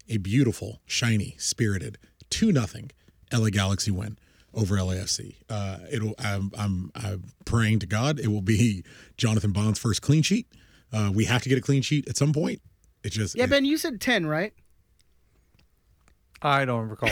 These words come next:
Speaker 2: <laughs> Yeah, okay.
Speaker 1: I think it was ten.
Speaker 2: I'm pretty sure it was
Speaker 1: What,
Speaker 2: ten.
Speaker 1: what would you say? Let's just settle on it now. What would you say?
Speaker 3: I, I probably said something like ten.
Speaker 2: 'Cause I think you
Speaker 1: Okay.
Speaker 2: went, you went eight the year before, right?
Speaker 3: Yeah.
Speaker 2: Or the year, year, like, two years ago.
Speaker 3: Yeah, I said eight. Basically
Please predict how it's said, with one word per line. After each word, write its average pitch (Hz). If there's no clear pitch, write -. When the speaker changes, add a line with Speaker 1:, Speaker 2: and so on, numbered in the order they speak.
Speaker 2:
<laughs> 208
Yeah, 240
okay. 160
Speaker 1:
I 127
think 247
it 202
was 107
ten. -
Speaker 2:
I'm 185
pretty 262
sure 185
it 170
was 220
Speaker 1:
What, 226
Speaker 2:
ten. 156
Speaker 1:
what 214
would 190
you 139
say? 117
Let's 113
just -
settle 98
on 90
it 104
now. 104
What 127
would 104
you 98
say? 104
Speaker 3:
I, 233
I 151
probably 143
said 120
something 120
like 107
ten. 104
Speaker 2:
'Cause 269
I 269
think 320
you 320
Speaker 1:
Okay. 302
Speaker 2:
went, 254
you 240
went 226
eight 190
the 175
year 175
before, 147
right? 139
Speaker 3:
Yeah. 139
Speaker 2:
Or 190
the 185
year, 196
year, 190
like, 175
two -
years 165
ago. 143
Speaker 3:
Yeah, 131
I 123
said 131
eight. 120
Basically 143